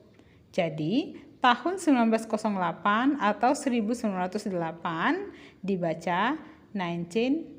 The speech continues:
oh eight, bukan nineteen zero eight. Oke, contoh yang kedua. Tahun delapan belas kosong empat.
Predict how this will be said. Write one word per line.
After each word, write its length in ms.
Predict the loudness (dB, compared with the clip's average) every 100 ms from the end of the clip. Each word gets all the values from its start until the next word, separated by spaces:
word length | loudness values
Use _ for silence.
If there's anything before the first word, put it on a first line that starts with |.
| -20 -20 -4 0
oh 240 | 0 -2 -12 -20 -10 2
eight, 320 | 2 2 -10 -20 -20 -20 -20 -16 -6
bukan 720 | -6 2 4 6 4 -4 -6
nineteen 880 | -4 -4 -4 -2 0 0 -2 -10 -10 -6
zero 480 | 0 2 2 0 -4 -12 -20 2
eight. 400 | 2 2 -4 -18 -20 -20 -20 -20
Oke, 640 | -6 -4 0 0 -2 -16 -20 -8
contoh 560 | -2 0 2 2 2 2
yang 160 | -2 -2
kedua. 320 | 0 0 0 -4 -16 -20 -20 -20 -20 -20 _
Tahun 480 | 4 4 0 0 4
delapan 560 | 6 4 4 2 4
belas 320 | 4 4 2
kosong 480 | -2 -2 0 0 0
empat. 360 | -2 0 0